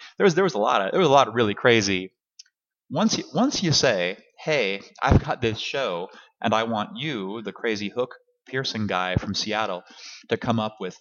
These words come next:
scenarios that are, like, the most terrifying and disturbing nightmare visions you can possibly do with your troupe of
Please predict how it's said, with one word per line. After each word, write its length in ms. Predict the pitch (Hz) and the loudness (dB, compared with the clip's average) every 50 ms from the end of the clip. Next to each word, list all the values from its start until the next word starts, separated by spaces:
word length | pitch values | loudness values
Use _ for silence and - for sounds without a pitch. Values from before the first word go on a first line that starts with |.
| _ | _
scenarios 840 | - - - - 117 101 104 110 110 110 110 104 104 101 101 104 98 - | -8 -6 -4 -4 -2 -2 -4 -4 -4 -4 -6 -6 -6 -8 -8 -8 -10 -8
that 100 | 98 87 | -8 -8
are, 80 | 90 | -8
like, 200 | 92 92 90 90 - | -8 -10 -10 -6 -4
the 80 | - 101 | -4 -2
most 320 | 98 95 95 - - - | -2 -4 -6 -8 -10 -6
terrifying 640 | - 107 101 104 101 - - 107 104 104 104 101 | -4 -2 -2 -2 -2 -2 -2 0 0 0 -2 -2
and 100 | 101 95 | -2 0
disturbing 520 | 92 - - - 110 104 98 104 101 98 98 | 0 0 0 0 -2 -4 -4 -4 -4 -4 -4
nightmare 520 | 101 95 98 101 - 98 117 104 104 101 | -4 -4 -4 -4 -4 -4 -4 -2 -2 0
visions 460 | 95 101 101 - - 104 104 104 98 | 0 0 -2 -2 -2 -2 -2 -2 -2
you 100 | 104 98 | -4 -6
can 140 | - 107 101 | -6 -8 -6
possibly 440 | 90 101 98 98 - 107 101 101 101 | -2 -2 -2 -2 -2 -4 -8 -8 -6
do 280 | - 98 95 98 123 139 _ _ _ _ _ _ _ _ - - - _ - | -4 -6 -6 -6 -8 -12 _ _ _ _ _ _ _ _ -20 -20 -20 _ -6
with 180 | 107 104 - | -6 -6 -4
your 340 | 110 107 101 98 98 101 101 _ _ - - - - | -4 -4 -2 -2 -4 -4 -6 _ _ -20 -20 -18 -14
troupe 380 | - - 113 104 104 - - - - | -10 -8 -8 -8 -8 -10 -10 -10 -4
of 340 | - 104 95 95 92 - - | -2 -2 0 2 2 0 0